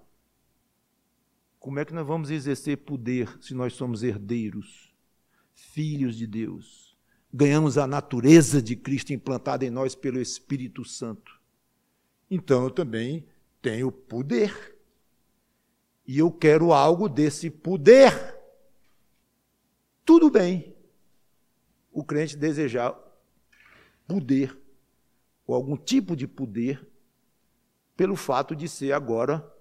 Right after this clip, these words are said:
filho de Deus, do Deus Todo-Poderoso.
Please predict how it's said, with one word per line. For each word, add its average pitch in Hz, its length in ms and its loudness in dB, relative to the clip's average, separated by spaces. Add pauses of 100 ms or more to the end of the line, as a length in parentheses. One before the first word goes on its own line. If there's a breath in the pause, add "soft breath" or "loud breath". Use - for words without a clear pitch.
(160)
filho 160 320 2
de 190 100 4
Deus, 262 340 12 (640)
do 208 120 0
Deus 185 320 8
Todo-Poderoso. 190 960 10